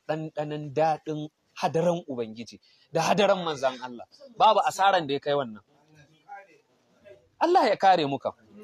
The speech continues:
Allah ya kare mu kam. Sabila da ɗanɗanon, ko da a ce ka yi zunubi ne, ka yi kuka sabila da tuna ka yi laifi ma Allah,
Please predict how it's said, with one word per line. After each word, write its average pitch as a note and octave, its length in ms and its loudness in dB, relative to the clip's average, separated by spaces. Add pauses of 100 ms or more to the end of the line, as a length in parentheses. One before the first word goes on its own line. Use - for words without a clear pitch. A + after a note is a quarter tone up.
Allah C4+ 240 6
ya G#3 80 6
kare F3+ 280 2
mu C#3+ 120 -4
kam. A2 140 -10 (520)
Sabila B3+ 580 4
da C#3+ 120 0 (300)
ɗanɗanon, D4+ 720 2
ko D#4+ 400 6
da B3 280 6
a E3+ 120 -2
ce G#3+ 240 0
ka - 140 -4
yi G#3 180 2
zunubi F#3 520 -2
ne, F3 180 -2
ka E3 140 -4
yi E3 160 -2
kuka F#3+ 560 0
sabila E3+ 600 0
da C3 120 -4
tuna C#3+ 260 -4
ka E3 220 2
yi E3 180 0
laifi D#3 380 -4
ma C#3+ 140 -4
Allah, C#3+ 300 0